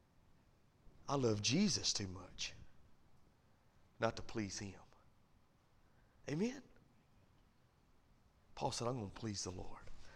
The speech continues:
Let me encourage you. Please the Lord. Please the Lord.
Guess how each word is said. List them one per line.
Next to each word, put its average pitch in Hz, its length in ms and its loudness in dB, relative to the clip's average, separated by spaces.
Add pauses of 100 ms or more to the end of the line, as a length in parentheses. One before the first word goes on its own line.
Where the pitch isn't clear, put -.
(160)
Let 156 100 2
me 160 60 2
encourage 107 380 4
you. 87 140 -4 (200)
Please 180 280 2
the 143 80 0
Lord. 135 320 -4 (1400)
Please 185 280 4
the 156 80 2
Lord. 127 360 -2